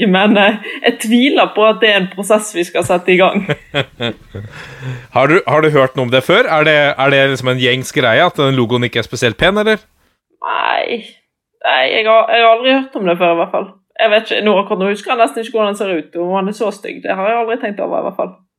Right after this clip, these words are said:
Speaker 2: Det er ikke etter Arnes smak, i hvert fall, kan vi, kan vi understreke.
Speaker 1: Nei.
Speaker 2: Eh,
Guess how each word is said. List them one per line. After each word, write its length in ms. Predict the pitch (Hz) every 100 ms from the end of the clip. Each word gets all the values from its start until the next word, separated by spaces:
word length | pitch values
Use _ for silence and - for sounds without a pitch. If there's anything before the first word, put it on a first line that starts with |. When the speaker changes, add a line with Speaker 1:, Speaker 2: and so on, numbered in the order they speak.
| _ _ _ _ _
Speaker 2:
Det 760 | - _ _ _ _ _ - 107
er 80 |
ikke 220 | 120 - 110
etter 140 | 131
Arnes 280 | 113 117 -
smak, 300 | 131 131 -
i 60 |
hvert 100 | 107
fall, 180 | 110 95 110
kan 160 | 110 110
vi, 100 | 110 104 104 - - - - _ _ -
kan 160 | 104 104
vi 80 |
understreke. 540 | 92 82 90 117 95 92
Speaker 1:
Nei. 160 | - _ _ _
Speaker 2:
Eh, 540 | 104 101 101 104 104